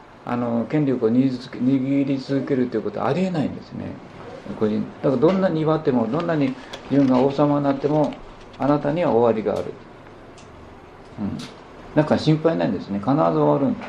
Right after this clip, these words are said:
だからそういうものを求めてはいけないんですよ。うん。そういうものでも、ど-、の-、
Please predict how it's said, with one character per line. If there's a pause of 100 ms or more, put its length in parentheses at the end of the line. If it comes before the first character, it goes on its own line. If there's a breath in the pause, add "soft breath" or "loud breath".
だ
か
ら
そ
う
い
う
も
の
を
求
め
て
は
い
け
な
い
ん
で
す
よ。 (1040)
う (680)
ん。
そ
う
い
う
も
の
で
も、 (160)
ど-、 (340)
の-、